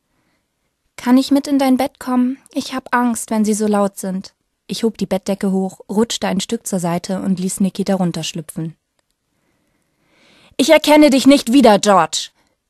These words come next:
Die Stimme meiner Mutter schrillte durch unsere winzige Sozialwohnung, in die wir vor zwei Monaten gezogen waren. "Ich dich auch nicht, Maggie", erwiderte Dad. Plötzlich schlug die Wohnungstür zu.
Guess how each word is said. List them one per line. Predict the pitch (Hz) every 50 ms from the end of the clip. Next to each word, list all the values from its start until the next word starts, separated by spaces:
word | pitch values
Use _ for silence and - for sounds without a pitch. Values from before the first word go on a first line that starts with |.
| _ -
Die | 208
Stimme | 196 - - 208 202 202
meiner | 202 196 185 190 185
Mutter | 185 185 - - 185
schrillte | - - - - 202 208 - 202
durch | 180 185 180 -
unsere | 190 190 190 - 190 175
winzige | 196 214 220 - - 180 190 170
Sozialwohnung, | - 180 - - - 185 185 190 175 170 175 170 170 170 175 -
in | - 180
die | 190 190
wir | 175 190
vor | 180 - - 196 -
zwei | - - - 180 190
Monaten | 190 190 190 185 185 - - 190
gezogen | 180 196 - - - 180 170 170 165
waren. | 175 165 160 160 165 165 180 - _ _ _ _ _ _ _ _ _ _ _ _ _ _ _ - - - _ _ _
"Ich | _ 220 226 -
dich | - 233 220 - 233
auch | 233 214 180 -
nicht, | 196 175 170 - - - - _ -
Maggie", | 202 196 175 175 170 160 156 - _ _ _ _ _ _ _ _ _ _ _ _ _ _ _
erwiderte | - 185 170 190 190 180 175 - -
Dad. | 175 190 180 175 170 - - - _ _ _ _ _ _ _ _ _ _ _ _ _ _ _ _ _ _ _ _ _ _ _ _
Plötzlich | - 220 214 214 - - - 233 226 -
schlug | - 214 202 -
die | - 196
Wohnungstür | 170 185 185 185 185 180 - - - 196 175
zu. | - - - 175 160 165